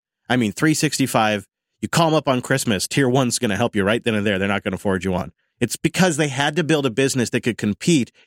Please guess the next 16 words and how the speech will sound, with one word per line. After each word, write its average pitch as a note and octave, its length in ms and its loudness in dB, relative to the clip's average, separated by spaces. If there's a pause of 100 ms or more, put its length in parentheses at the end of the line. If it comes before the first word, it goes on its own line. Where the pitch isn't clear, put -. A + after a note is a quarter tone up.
(120)
in B2 220 0
ways C3 420 2
that G#2+ 220 0 (600)
some G3+ 240 2
of G3+ 60 2
these F#3 180 2
other D#3+ 460 2
cloud D3 340 0
duopolies C3 520 2
are A#2 80 2
just C3 300 -2
simply D#3 460 0
not B2+ 200 0
architected A#2+ 640 -2
to G#2+ 80 -2
compete. - 560 -2